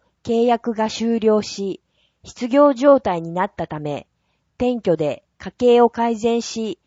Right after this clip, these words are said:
就職活動に専念したい、などが主な利用例です。住居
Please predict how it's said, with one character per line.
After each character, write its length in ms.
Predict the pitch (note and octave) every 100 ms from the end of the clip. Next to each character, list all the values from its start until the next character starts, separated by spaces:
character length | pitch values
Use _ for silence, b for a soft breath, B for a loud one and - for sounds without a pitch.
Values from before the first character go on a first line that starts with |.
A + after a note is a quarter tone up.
| _ _
就 280 | - - C4+
職 280 | - C#4 -
活 260 | C#4 C#4+ A3+
動 220 | G3 D#3+
に 220 | C#3+ - _
専 320 | - A3+ B3+
念 180 | C4+ B3
し 140 | -
た 160 | G3 F3+
い、 100 | - _ _ _ _ _ -
な 120 | G#3+
ど 160 | A#3 F#3+
が 260 | E3 D3+ _
主 200 | A3+ C4
な 140 | A3+ E3+
利 160 | D3+
用 240 | F3 A3+ A#3
例 240 | F3 D#3+
で 160 | D3 D3
す。 240 | - _ _ _ _ _ _ _ _ _ _ _ _
住 280 | B3 C#4+ -
居 320 | F3+ C#3+